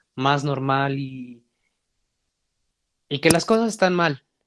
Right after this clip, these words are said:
Y cambiando, y que estas personas, una vez, eh, viendo este video y tal vez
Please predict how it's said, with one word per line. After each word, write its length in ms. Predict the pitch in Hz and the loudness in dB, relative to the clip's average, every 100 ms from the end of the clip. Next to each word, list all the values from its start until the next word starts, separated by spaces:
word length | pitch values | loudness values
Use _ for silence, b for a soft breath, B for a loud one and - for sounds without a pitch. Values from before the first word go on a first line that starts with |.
| _ _ _ _ _ _ _ _ | _ _ _ _ _ _ _ _
Y 560 | 151 147 139 135 135 131 | -6 -2 0 0 0 -2
cambiando, 800 | - 135 143 160 160 160 156 143 - | -2 2 4 4 2 0 0 -2 -8
y 120 | 147 | -2
que 120 | 151 | -2
estas 240 | 147 175 | 0 -4
personas, 540 | - 151 185 175 147 147 | -6 -4 -2 -2 -4 -4
una 180 | 139 135 | -4 0
vez, 280 | 135 131 120 | -2 -2 -4
eh, 420 | 131 123 120 113 _ - | -2 0 -2 -6 _ -6
viendo 260 | 139 143 | 0 0
este 180 | 135 135 | 0 0
video 440 | 127 131 143 139 - _ _ _ _ | 2 6 6 4 0 _ _ _ _
y 160 | 127 123 | -6 2
tal 220 | 147 151 | 6 6
vez 280 | 151 - | 6 2